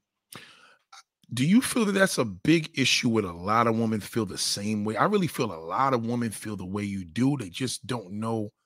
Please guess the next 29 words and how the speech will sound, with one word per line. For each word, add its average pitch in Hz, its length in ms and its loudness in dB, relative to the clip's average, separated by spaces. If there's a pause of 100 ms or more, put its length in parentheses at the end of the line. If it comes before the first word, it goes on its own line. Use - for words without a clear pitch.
(680)
who 127 140 -2
they 113 80 0
can 104 140 -8
share 120 300 2
it 110 120 -6
with, 120 120 -2
who 110 140 -2
they 110 100 0
can 101 160 -6
tell 139 260 0
it 131 120 -8
to. 127 340 0 (2000)
Do 117 120 -2
you 165 100 4
find 185 300 6
that 165 160 0
being 165 260 2
an 143 120 0
issue 156 320 2
among 123 520 4
your 123 180 2
peers 123 600 2
or 110 180 2
just 110 360 -2
generally 120 460 2
just 110 280 -4
being 107 240 -2
a 98 60 -6
woman? 117 360 -4